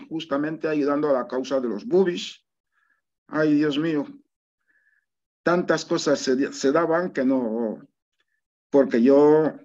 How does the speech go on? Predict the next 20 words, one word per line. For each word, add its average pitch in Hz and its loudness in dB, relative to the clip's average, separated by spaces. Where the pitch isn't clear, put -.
no 151 2
tengo 151 2
que, 135 2
que 123 -6
tener 135 2
reparos 127 -2
si - -6
voy 131 4
a - -14
tener 127 0
que 131 -4
hablar 123 -2
del 117 -8
caso 113 -6
Bubi, 117 -4
del 147 4
que 151 4
he 147 8
hablado 139 6
mucho 156 2